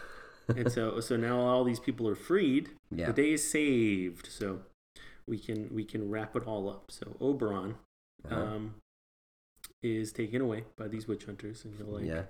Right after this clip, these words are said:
Speaker 1: "Good." So Laura's just like, "Yeah. So I'm glad we were able to work together on something,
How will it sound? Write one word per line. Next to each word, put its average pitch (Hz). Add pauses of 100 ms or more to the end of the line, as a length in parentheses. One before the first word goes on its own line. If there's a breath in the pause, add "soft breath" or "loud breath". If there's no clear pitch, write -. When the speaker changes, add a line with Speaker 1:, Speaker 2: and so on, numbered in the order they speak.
(380)
Speaker 1:
"Good." 98
So 107
Laura's 107
just 110
like, 107
"Yeah. 147 (240 loud breath)
So 147
I'm 147
glad 175
we 175
were 160
able 143
to 131
work 127
together 107
on 98
something, 104